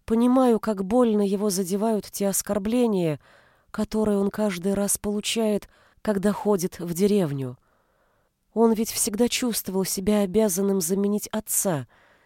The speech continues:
и сейчас ему особенно тяжело, потому что он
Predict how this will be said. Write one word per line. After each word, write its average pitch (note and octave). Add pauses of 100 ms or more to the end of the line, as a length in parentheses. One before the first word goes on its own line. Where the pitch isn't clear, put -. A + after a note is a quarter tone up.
(420)
и A3
сейчас G#3+
ему G3
особенно F#3+
тяжело, F3+ (520)
потому F#3
что -
он F#3